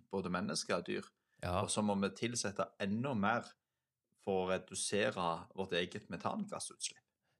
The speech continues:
Speaker 2: Du, du, du har jo, du har jo et, et poeng der, Bjørn, men,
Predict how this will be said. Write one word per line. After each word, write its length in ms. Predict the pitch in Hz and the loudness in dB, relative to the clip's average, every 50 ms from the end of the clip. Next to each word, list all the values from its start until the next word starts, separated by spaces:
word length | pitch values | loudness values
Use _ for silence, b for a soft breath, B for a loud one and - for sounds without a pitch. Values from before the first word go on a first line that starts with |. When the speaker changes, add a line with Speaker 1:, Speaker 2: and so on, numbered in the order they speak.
| _ - | _ -12
Speaker 2:
Du, 60 | 117 | -12
du, 200 | - 143 117 127 | -8 -6 -4 -4
du 200 | 120 123 120 113 101 | -2 0 2 2 4
har 220 | 95 98 101 117 | 6 6 6 6
jo, 60 | 139 127 | 4 2
du 120 | - 107 90 | 0 0 2
har 200 | 90 90 95 117 | 4 4 4 4
jo 120 | 143 160 | 4 4
et, 260 | 165 143 - - - | 2 2 0 -2 -6
et 240 | - - - 101 - _ | -6 -6 -6 -8 -8 _
poeng 400 | - - 95 90 107 123 147 143 | -2 0 0 2 0 0 0 -2
der, 200 | - 69 78 - | -2 -2 -4 -4
Bjørn, 260 | - 78 78 82 87 | -4 -2 -2 0 0
men, 160 | 87 87 90 | 0 -2 -2